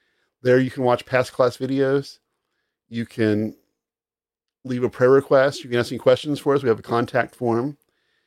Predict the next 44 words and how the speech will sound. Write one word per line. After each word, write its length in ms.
You 140
can 340
make 180
a 60
much-needed 800
contribution 560
to 0
our 100
work 220
on 80
our 60
giving 340
link. 280
We 180
are 260
an 80
independently 880
funded 300
organization. 500
We're 140
not 300
a 60
part 240
of 60
any 120
larger 320
organization. 680
We 120
are, 300
we 100
receive 640
only 300
the 80
gifts 320
that 80
are 80
received 500
from 420
you, 280
those 280
who 280
watch 260
our 80
broadcasts 760